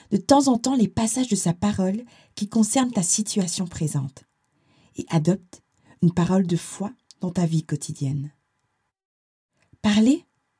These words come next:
c'est confesser, déclarer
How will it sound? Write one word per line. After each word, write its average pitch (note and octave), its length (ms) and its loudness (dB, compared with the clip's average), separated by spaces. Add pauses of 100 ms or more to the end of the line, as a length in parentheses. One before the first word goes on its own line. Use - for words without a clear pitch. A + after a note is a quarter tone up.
(520)
c'est G3 200 -2
confesser, G#3 640 0 (720)
déclarer F#3 580 -4